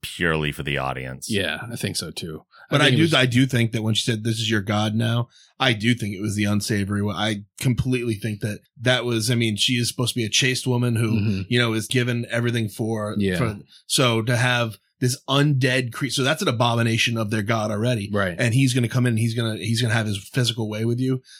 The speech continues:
Speaker 3: I think that's completely what happened.
Speaker 2: And I think they left it hanging for good reason. I mean, obviously they don't wanna point it in
Speaker 3: Yeah.
Speaker 2: one direction or another. Like, personally, I was just like, "Oh, maybe he's just gonna, like, eat her arms and legs or something 'cause he is a magical zombie creature."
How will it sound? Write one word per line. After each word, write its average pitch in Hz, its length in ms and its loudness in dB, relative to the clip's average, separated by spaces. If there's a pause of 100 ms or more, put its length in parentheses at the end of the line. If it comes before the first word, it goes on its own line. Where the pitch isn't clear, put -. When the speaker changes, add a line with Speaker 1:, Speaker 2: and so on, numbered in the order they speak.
Speaker 3:
I 120 160 2
think 123 160 2
that's 110 180 -4
completely 113 720 0
what 101 160 -8
happened. 92 400 -4
Speaker 2:
And 131 100 0
I 143 60 4
think 202 180 0
they 135 80 2
left 107 320 0
it - 80 -8
hanging 98 380 -2
for 87 180 -8
good 87 240 -8
reason. 87 320 -6
I 82 60 -4
mean, 87 140 -6
obviously 90 340 -4
they 90 100 -4
don't 92 160 -2
wanna 87 140 -4
point 101 280 -2
it 92 40 0
in 175 120 2
Speaker 3:
Yeah. 123 200 4
Speaker 2:
one 101 100 2
direction 95 300 -2
or 90 40 -4
another. 95 460 -2 (320)
Like, 113 220 0 (160)
personally, 156 340 4
I 107 60 6
was 104 120 4
just 98 140 -2
like, 98 180 0
"Oh, 113 180 2
maybe 123 260 2
he's 135 160 -2
just 123 160 -2
gonna, 120 160 2
like, 95 200 -2
eat 101 200 -4
her 104 180 -4
arms 98 320 -2
and 87 140 -10
legs 85 280 -10
or 85 60 -12
something 87 300 -8
'cause 90 160 -10
he 90 140 -10
is 90 380 -12 (500)
a 82 180 -6
magical 85 640 -6
zombie 87 320 -6
creature." 82 480 -6